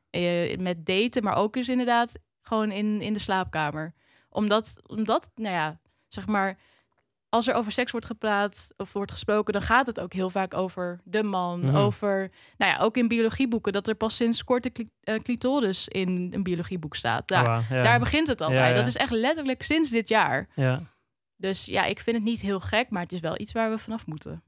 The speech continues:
Speaker 2: Ja, maar je zou toch hopen dat man, de, de, de, hè, de, de hetero cis man daar inmiddels ook wel een, wat meer een ontwikkeling in heeft, eh,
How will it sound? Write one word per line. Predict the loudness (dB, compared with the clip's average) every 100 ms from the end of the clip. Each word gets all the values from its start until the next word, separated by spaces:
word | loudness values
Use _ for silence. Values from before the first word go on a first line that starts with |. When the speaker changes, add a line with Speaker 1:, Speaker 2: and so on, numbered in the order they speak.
| _ 0
Speaker 2:
Ja, |
maar | 2
je | 2
zou | 2
toch | 4
hopen | 4 4
dat | 2
man, | 2 2 0
de, | 0 0
de, | 0 0
de, | 0
hè, | 0 0
de, | -2 -2
de | 0
hetero | 0 0 -2 -2
cis | -2 -2 -2
man | 0 2
daar | 2
inmiddels | 2 2 2
ook | 2
wel | 4 4
een, | 4
wat | 2 4
meer | 4
een | 2
ontwikkeling | 2 2 2 4 2 4
in | 4
heeft, | 4 2 0
eh, | 0